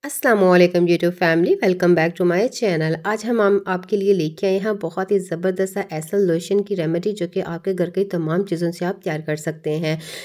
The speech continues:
जिससे आपकी स्किन बहुत ही ज़्यादा ग्लो करने वाली है। अगर आपकी स्किन के ऊपर दाग धब्बे हैं या आपकी स्किन के ऊपर टैन है, तो इससे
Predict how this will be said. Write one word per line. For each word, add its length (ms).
जिससे 200
आपकी 260
स्किन 300
बहुत 360
ही 40
ज़्यादा 300
ग्लो 240
करने 320
वाली 240
है। 120
अगर 220
आपकी 300
स्किन 220
के 120
ऊपर 220
दाग 320
धब्बे 260
हैं 260
या 220
आपकी 220
स्किन 260
के 80
ऊपर 280
टैन 280
है, 180
तो 180
इससे 200